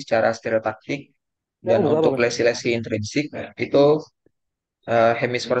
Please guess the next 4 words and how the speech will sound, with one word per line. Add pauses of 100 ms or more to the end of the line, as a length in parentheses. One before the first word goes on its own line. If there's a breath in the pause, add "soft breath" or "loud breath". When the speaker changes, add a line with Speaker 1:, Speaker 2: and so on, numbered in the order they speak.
Speaker 1:
cerebellum, (920)
eh, (100)
dimasukkan
melalui